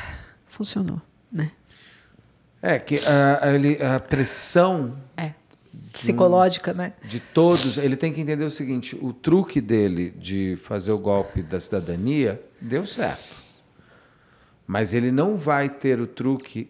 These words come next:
Speaker 2: o tempo inteiro, os próximos, dando certo. Ele conseguiu o passaporte, era o que ele queria. Ele conseguiu até um filho americano e brasileiro.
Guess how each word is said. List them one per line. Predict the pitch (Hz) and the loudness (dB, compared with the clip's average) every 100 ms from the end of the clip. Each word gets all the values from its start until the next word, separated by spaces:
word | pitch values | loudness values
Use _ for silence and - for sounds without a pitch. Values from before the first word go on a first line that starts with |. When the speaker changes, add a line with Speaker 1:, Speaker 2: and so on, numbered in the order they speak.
| - | -6
Speaker 2:
o | 113 | -6
tempo | - 165 180 143 | -2 -2 -2 -6
inteiro, | 127 - 131 127 110 | -6 -2 2 2 0
os | 98 - | -4 -4
próximos, | - 123 123 - 107 98 - - | 2 2 2 -2 -2 -2 -4 -6
dando | 110 92 73 | 0 0 -2
certo. | 82 - 82 - - - _ _ - - - _ - | -6 -4 -6 -10 -20 -20 _ _ -20 -20 -20 _ -2
Ele | 135 | 2
conseguiu | 202 190 202 208 | 4 4 6 6
o | |
passaporte, | 180 139 - 110 - - 87 | 8 6 4 2 0 -2 -2
era | 80 | -2
o | |
que | - | -2
ele | 78 | -2
queria. | - 92 92 73 | 0 2 2 2
Ele | 113 | 2
conseguiu | 156 156 - 127 135 | 2 2 0 0 2
até | 156 156 | 2 2
um | 254 | -2
filho | 269 - - 214 175 | -4 -2 2 6 6
americano | 123 113 98 117 107 | 6 4 2 2 2
e | |
brasileiro. | 92 104 95 101 104 | 2 2 4 4 2